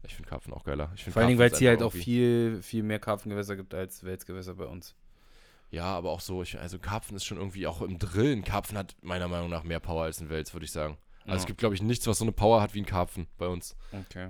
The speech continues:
Speaker 1: Der kann ja so eine Fluchten machen, alleine der Run beim Biss, aber dann halt auch im Drill noch. Was ein Karpfen manchmal für eine Flucht hinlegt, das ist schon krass. Das, also ich glaub, so schnell kann Wels nicht schwimmen wie ein Karpfen.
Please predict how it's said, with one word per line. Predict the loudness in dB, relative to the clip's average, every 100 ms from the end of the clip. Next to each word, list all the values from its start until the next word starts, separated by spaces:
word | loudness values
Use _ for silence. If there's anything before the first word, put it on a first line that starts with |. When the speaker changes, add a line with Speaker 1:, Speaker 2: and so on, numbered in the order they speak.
| -8
Speaker 1:
Der | -6
kann | -4 -2
ja | 0
so | 4
eine | 4 4
Fluchten | 2 2 4 2 2
machen, | 0 0
alleine | 2 2 4
der | 4
Run | 4 4
beim | 2 4
Biss, | 2 2
aber | 2 4
dann | 4
halt | 2 0
auch | -4
im | -4 -4
Drill | 2 2
noch. | 4 0 -4 -16 -20 -20 -20 -16 -4
Was | -4
ein | -2
Karpfen | 2 2 2 -2
manchmal | -2 -4
für | -4
eine | -4
Flucht | -2 2 2 2
hinlegt, | 0 0 0 -4 -20 -20 -20 -20 -12
das | -6
ist | -6
schon | -6
krass. | -8 -8 -10 -14 _
Das, | -12 -10 -10 -12
also | -12 -10
ich | -6
glaub, | -6
so | -4 -4
schnell | -2 2 4 4
kann | 2 2
Wels | 0 0
nicht | -6
schwimmen | -4 -4 -4
wie |
ein | -2
Karpfen. | 0 -2 -6